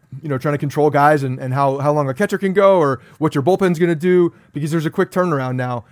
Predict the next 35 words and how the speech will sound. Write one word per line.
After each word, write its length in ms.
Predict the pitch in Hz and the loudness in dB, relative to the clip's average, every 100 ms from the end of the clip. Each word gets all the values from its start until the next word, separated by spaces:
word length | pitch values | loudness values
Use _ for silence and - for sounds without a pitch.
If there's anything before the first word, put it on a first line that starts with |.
| - - | -20 -8
uh, 200 | 123 123 | -6 -4
from 160 | 147 147 | -2 0
the 60 | |
night 120 | 151 | 0
before 360 | 160 160 160 156 | -2 -2 0 0
and 160 | 151 151 | -2 -2
the 80 | |
night 180 | 135 123 | -4 -4
after. 280 | 127 - 123 | -8 -12 -10
So 300 | 156 143 127 _ _ _ _ _ - - | -6 -6 -6 _ _ _ _ _ -20 0
it's, 220 | 226 - | 0 0
it's 200 | 240 - | -4 0
not 140 | 240 | 2
a 60 | 233 | 4
good 380 | 196 202 151 - | 6 4 2 -6
situation 500 | 196 185 180 180 180 | -4 2 2 2 -4
for 140 | 180 | -2
them, 180 | 180 175 | 0 0
but, 340 | 143 135 120 | 0 -4 -6
you 60 | 156 | -8
know, 80 | 143 | -6
what 100 | 156 | -4
are 40 | |
you 60 | 156 | -4
gonna 80 | 147 | -2
do? 240 | 147 123 | -2 -2
It's, 160 | 123 143 | -6 -4
uh, 320 | 135 127 123 - _ - - | -4 -4 -8 -12 _ -20 -16
<laughs> 380 | - _ 147 | -16 _ -16
I 40 | 135 | -2
can't 200 | - 226 | 2 2
control 240 | 190 220 | 6 6
the 80 | 185 | 6
weather, 280 | 160 185 156 | 6 6 6
unfortunately. 720 | 147 185 180 - 135 131 131 | 0 0 -2 -2 -6 -6 -8